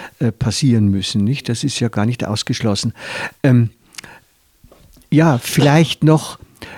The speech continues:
n-, noch ein Gedanke zu dieser, zu dieser Veränderung, nicht? Ich, ähm, gehe ein bisschen zurück auf die Finanz- und Bankenkrise. Es gab jetzt neuerdings Zahlen, wo gesagt worden ist, nicht, die Finanz- und Bankenkrise hat im Durchschnitt die Weltwirtschaft um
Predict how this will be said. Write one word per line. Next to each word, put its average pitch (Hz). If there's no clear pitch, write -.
n-, 143
noch 147
ein 139
Gedanke 139
zu -
dieser, 123
zu -
dieser 117
Veränderung, 107
nicht? 143
Ich, 120
ähm, 117
gehe 127
ein 120
bisschen -
zurück 139
auf -
die 127
Finanz- 127
und 143
Bankenkrise. 135
Es 123
gab 120
jetzt -
neuerdings 117
Zahlen, 120
wo 131
gesagt -
worden 117
ist, -
nicht, 135
die 131
Finanz- 120
und 131
Bankenkrise 127
hat -
im 131
Durchschnitt 135
die 113
Weltwirtschaft 131
um 113